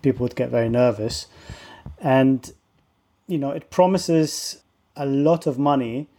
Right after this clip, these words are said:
for what is a very unproven concept, because we simply don't know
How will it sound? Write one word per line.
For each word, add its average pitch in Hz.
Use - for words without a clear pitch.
for 143
what 143
is 139
a 143
very 147
unproven 143
concept, 170
because 123
we 139
simply 147
don't 127
know 127